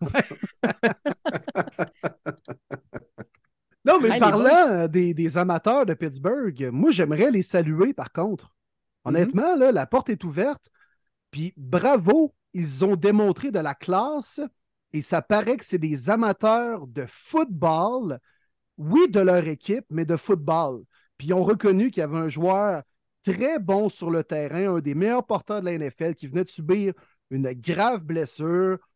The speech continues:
Speaker 2: Standing ovation quand il sort sur le petit John Deere. On crie même Chubb, Chubb, Chubb. Bravo, bravo les gens des Steelers.
Speaker 3: Mm.
Speaker 2: Sérieusement, là,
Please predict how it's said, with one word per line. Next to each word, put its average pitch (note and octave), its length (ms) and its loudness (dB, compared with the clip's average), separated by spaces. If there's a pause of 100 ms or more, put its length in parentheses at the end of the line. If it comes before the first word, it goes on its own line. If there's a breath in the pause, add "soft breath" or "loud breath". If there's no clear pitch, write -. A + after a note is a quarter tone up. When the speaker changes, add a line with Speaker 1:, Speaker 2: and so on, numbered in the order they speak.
(160)
Speaker 2:
Standing B3+ 600 0
ovation G3 640 0
quand F3+ 140 -2
il F3 120 0
sort G3 320 0
sur F#3 140 -8
le E3 120 -4
petit - 260 -12
John D3 260 -4
Deere. E3+ 460 -2 (340 soft breath)
On D3+ 160 -6
crie G#3+ 240 -2
même G3 320 2
Chubb, G#3 500 0
Chubb, G3 380 -2
Chubb. F3+ 340 -2
Bravo, A3 600 -2 (100)
bravo A3 460 -2
les F3+ 100 -2
gens E3+ 220 -4
des D3 100 -6
Steelers. D3+ 440 -6
Speaker 3:
Mm. F#3 40 -4
Speaker 2:
Sérieusement, G3+ 580 -6
là, B3+ 160 -4